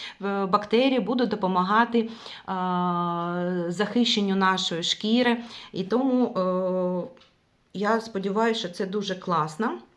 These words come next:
Ну, давайте будемо наносити на обличчя. Слонова кістка. Слонова кістка, ви знаєте, вона ж улюблена, да? Слонова кістка,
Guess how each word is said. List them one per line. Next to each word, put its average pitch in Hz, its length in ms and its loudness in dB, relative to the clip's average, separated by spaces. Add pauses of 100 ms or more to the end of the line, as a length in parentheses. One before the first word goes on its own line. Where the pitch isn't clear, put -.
(680)
Ну, 320 180 0
давайте 208 380 2
будемо 196 560 0 (1400)
наносити 185 680 -2 (720)
на 202 300 -6
обличчя. 165 580 -8 (1120)
Слонова 185 520 -4
кістка. 185 440 -6 (300)
Слонова 233 380 8
кістка, 254 340 0
ви 190 60 2
знаєте, 233 300 2
вона 190 240 -2
ж 202 120 -2
улюблена, 151 540 0
да? 202 240 0
Слонова 175 480 -2
кістка, 170 540 -10